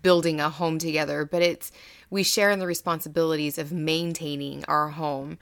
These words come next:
whether it's, um, cooking dinner, you know, doing the laundry, taking care of the day-to-day routine of things. Um, you, it's, it is very difficult when it's one-sided,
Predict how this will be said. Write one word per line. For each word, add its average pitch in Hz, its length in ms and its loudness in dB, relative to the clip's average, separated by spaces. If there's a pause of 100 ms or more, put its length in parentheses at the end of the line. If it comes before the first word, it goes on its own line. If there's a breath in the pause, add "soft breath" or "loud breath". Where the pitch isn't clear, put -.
(380 soft breath)
whether 170 440 2
it's, 156 560 0
um, 151 680 -2 (680)
cooking 196 380 -2
dinner, 156 720 -2
you 170 100 -6
know, 156 120 -4
doing 160 220 -4
the 156 80 -6
laundry, 156 520 -4
taking 156 320 -8
care 165 300 -2
of 151 100 -4
the 156 80 -4
day-to-day 151 520 -2
routine 147 520 -6
of 151 100 -8
things. - 440 -10 (480 soft breath)
Um, 156 580 0 (640)
you, 185 240 -8 (240)
it's, - 400 0 (240)
it 214 100 4
is 175 280 0 (560)
very 214 320 2
difficult 185 580 -4
when 160 140 -2
it's - 180 -6
one-sided, 160 960 -4